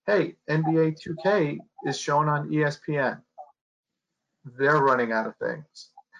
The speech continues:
So it, it's not just us. It's as we have become our own media sources, you, you need to look at some of these creative ways,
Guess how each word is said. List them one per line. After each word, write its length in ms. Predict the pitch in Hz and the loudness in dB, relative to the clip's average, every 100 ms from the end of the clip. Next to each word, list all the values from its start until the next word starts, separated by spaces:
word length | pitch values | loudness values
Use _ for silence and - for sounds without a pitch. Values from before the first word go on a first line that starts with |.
| _ | _
So 640 | - - 156 - 156 143 139 - - - | -12 -4 -2 2 4 4 2 -8 -20 -6
it, 140 | - - | -2 0
it's 260 | 165 156 - | 0 -2 0
not 260 | 151 156 - | 2 0 0
just 240 | 139 - - | -2 -2 0
us. 260 | 180 - | 0 0
It's 160 | - - - | -6 -6 -2
as 200 | 147 - | -4 -4
we 180 | - | -8
have 160 | 151 147 | -4 -4
become 340 | - 123 - 131 | -6 -12 -8 -4
our 300 | 123 127 131 | -2 -4 -4
own 300 | 135 123 123 | -12 -12 -12
media 360 | 139 170 190 | -10 -6 -4
sources, 800 | 131 - 117 113 - 120 156 - - _ _ _ _ _ _ | -4 -4 -6 -6 -8 -12 -14 -18 -20 _ _ _ _ _ _
you, 360 | 135 139 127 - _ | -6 -4 -6 -12 _
you 160 | 143 131 | -4 -2
need 380 | 139 143 165 156 | -2 2 2 2
to 100 | 156 | -2
look 360 | 139 151 160 | 2 2 4
at 140 | 135 127 | 0 -6
some 260 | - 131 127 | -4 -2 0
of 100 | 123 - | -2 -2
these 300 | 123 120 110 | -4 -4 -6
creative 640 | - 131 123 127 120 117 | -6 -2 2 2 2 0
ways, 420 | 117 127 160 151 | 2 4 4 0